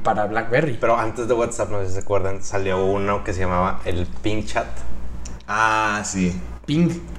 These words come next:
Speaker 2: Ping Chat.
Speaker 3: El
Speaker 1: Pero
Speaker 3: Ping
Speaker 1: ese
Speaker 3: Chat, Ping
Speaker 1: Pero
Speaker 3: Chat.
Speaker 1: ese era
Speaker 2: Ping
Speaker 1: para
Speaker 2: Chat.
Speaker 1: el iPod.
Speaker 3: Fue como
Speaker 2: Ajá.
Speaker 3: la transición.
Speaker 2: Porque, bueno, o sea, en un principio tener iPhone era que, güey,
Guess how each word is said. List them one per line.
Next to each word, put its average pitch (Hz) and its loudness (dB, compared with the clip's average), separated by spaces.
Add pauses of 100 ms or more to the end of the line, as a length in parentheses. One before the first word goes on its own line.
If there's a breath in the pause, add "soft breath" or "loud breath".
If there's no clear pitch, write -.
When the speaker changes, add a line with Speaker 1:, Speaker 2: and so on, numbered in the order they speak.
(140)
Speaker 2:
Ping 110 -2
Chat. 127 -4
Speaker 3:
El 101 -6
Speaker 1:
Pero - -2
Speaker 3:
Ping 117 2
Speaker 1:
ese 208 2
Speaker 3:
Chat, 101 -4
Ping 107 -4
Speaker 1:
Pero 156 4
Speaker 3:
Chat. 147 -2
Speaker 1:
ese 175 -2
era 196 0
Speaker 2:
Ping 190 -6
Speaker 1:
para 196 2
Speaker 2:
Chat. 147 0
Speaker 1:
el 147 -2
iPod. 131 -4 (220)
Speaker 3:
Fue 123 0
como 147 0
Speaker 2:
Ajá. 147 2
Speaker 3:
la 104 4
transición. 123 0
Speaker 2:
Porque, 131 4
bueno, 131 4
o 110 0
sea, 110 2
en 131 0
un 117 -4
principio 131 2
tener 104 0
iPhone 101 0
era 101 2
que, - 2
güey, - 4